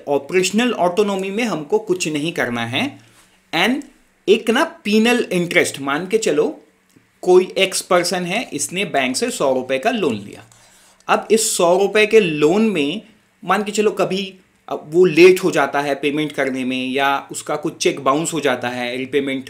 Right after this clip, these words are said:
जो ईसीएस होता है वो बाउंस हो जाता है, कुछ भी होता है ना, तो इस पे आर्बिट्रेरी सिस्टम से बैंक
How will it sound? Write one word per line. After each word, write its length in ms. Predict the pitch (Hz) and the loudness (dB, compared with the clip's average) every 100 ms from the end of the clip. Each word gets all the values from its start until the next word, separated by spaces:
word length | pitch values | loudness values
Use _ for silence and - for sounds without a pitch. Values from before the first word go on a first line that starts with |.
| - | -18
जो 220 | 127 131 143 | -10 -10 -8
ईसीएस 380 | 143 165 151 151 | -6 0 0 0
होता 180 | 139 135 | -6 -6
है 60 | |
वो 160 | 135 147 | -2 -2
बाउंस 300 | 143 160 156 | -2 -4 -8
हो 60 | |
जाता 200 | 135 120 | -10 -10
है, 40 | - | -6
कुछ 160 | 220 | -4
भी 120 | 202 214 | -2 -2
होता 220 | 175 143 | -2 -4
है 80 | 190 | -6
ना, 80 | 262 - - - 214 | -6 -10 -20 -12 -4
तो 60 | |
इस 120 | 202 | -2
पे 180 | - 247 - - | 0 0 0 0
आर्बिट्रेरी 640 | 156 185 190 226 220 226 | 2 2 2 0 0 -2
सिस्टम 380 | 196 196 - 185 | 0 -2 0 -2
से 140 | 180 226 | 0 2
बैंक 320 | 143 190 | 2 0